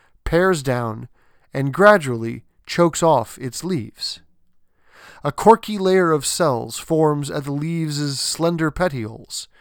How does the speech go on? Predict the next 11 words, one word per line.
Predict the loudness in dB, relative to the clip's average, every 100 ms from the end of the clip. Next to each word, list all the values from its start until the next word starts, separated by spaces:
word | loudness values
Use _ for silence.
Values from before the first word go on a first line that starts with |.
| _ _ -4
then | 0 0
scars | 0 2 2 2 0
over. | -2 -4 -14 -20 _ _ _ _ _ _ -20 -6
Undernourished, | 0 2 4 4 4 2 -6 -14 -10
the | -6
leaves | -2 -2 -2 -2
stop | -4 2 2 2
producing | -4 -4 -2 -2 -4 -4
the |
pigment | -4 -4 -4 -6
chlorophyll, | -2 0 0 0 -8 -10